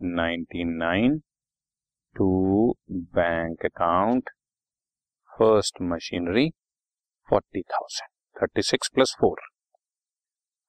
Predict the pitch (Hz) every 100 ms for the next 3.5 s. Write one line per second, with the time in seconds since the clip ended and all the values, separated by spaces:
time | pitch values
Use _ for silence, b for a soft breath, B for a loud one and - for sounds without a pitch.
0 | - 110 107 113 139 - - _ - 90
1 | - 92 87 87 85 85 104 147 _ _
2 | _ _ _ - 95 92 90 85 - 87
3 | 85 82 92 123